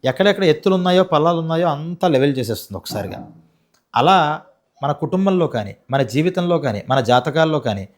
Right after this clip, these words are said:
హెచ్చు తగ్గులు, ఇది లేకపోతే ఇక్కడ ఏవో గండం ఉంది, ఈ ప్రాణగండం, ఆస్తి గండం, ఇక్కడ గొడవలు అవుతాయట, సప-, పలానా ఏలినాడు శని. పైగా మార్చి ఇరవై ఎనిమిది నుంచి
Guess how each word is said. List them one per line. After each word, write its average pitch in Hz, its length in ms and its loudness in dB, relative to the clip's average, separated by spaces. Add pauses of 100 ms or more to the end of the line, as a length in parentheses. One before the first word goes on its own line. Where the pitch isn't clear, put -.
(800)
హెచ్చు 165 300 0
తగ్గులు, 175 400 2
ఇది 151 180 0
లేకపోతే 151 460 0
ఇక్కడ 147 180 -6
ఏవో 147 200 2
గండం 143 340 2
ఉంది, 151 240 -4 (120)
ఈ 143 120 -6
ప్రాణగండం, 147 540 -2 (140)
ఆస్తి 143 300 -2
గండం, 143 320 -2
ఇక్కడ 139 160 -2
గొడవలు 147 320 2
అవుతాయట, 143 320 -4 (460)
సప-, 120 200 -10
పలానా 143 320 4
ఏలినాడు 156 440 2
శని. 113 180 -8 (340)
పైగా 135 240 2 (600)
మార్చి 139 400 2
ఇరవై 143 240 2 (540)
ఎనిమిది 139 280 -2
నుంచి 135 300 -6